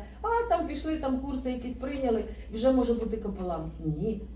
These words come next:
Ми маємо всі наукові, психологічні, психічні дослідження, які тільки освітні, освіч-, е, дослідження і практики, які вже є, сьогодні особливо затребувані в Україні, бо, ще раз кажу, це духовні ліки для наших бійців.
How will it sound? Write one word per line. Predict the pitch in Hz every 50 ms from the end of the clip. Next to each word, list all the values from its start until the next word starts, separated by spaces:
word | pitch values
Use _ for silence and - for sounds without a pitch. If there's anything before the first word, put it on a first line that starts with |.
| - - - - - -
Ми | 175 180 180
маємо | 185 196 202 202 196 190 175 175 170
всі | 165 - - - - 208 226 226 220 208 196
наукові, | 185 175 175 170 170 156 - - 190 214 214 190 190 185 185 175 160 160 156
психологічні, | - 185 175 - 190 175 175 175 185 220 220 - - 185 175
психічні | 165 - - - 190 190 - 202 202 196 - - 175 170
дослідження, | 170 165 165 - 196 196 190 170 175 175 175 170 156 156 160 - - - - - - - -
які | 190 190 170 - - 202 202
тільки | 196 202 196 175 175 165 175 180 175 170
освітні, | 165 160 156 - 190 196 196 - - 180 170
освіч-, | 170 165 - 180 180 175 170 156 - -
е, | 170 170 156 - - - 160
дослідження | 156 180 170 - 185 190 180 - 175 175 165 156 156 156 - - - - - - -
і | 180
практики, | 175 160 - - 202 196 196 196 - 185 - - 180 170 160 156 156
які | 170 - - 180 175
вже | 160 151 147 151
є, | 147 151 156 165 208 247 269 277 262 - -
сьогодні | 180 165 160 185 185 180 180 170 165
особливо | 156 156 - 156 151 - 156 156 185 220 240 269 285 262 262
затребувані | 202 185 170 170 185 175 180 180 175 170 170 160 160 160 160 156 - - - - - -
в | 156
Україні, | 160 151 151 160 160 175 220 240 233 208 -
бо, | 165
ще | - - 226 254
раз | 269 - -
кажу, | 208 185 180
це | 170 160 180
духовні | 156 151 147 175 165 - - 196 208 196 196 165 156
ліки | 151 170 226 226 240 226
для | 175 156
наших | 143 147 156 160 - - 156 156
бійців. | - - - - 151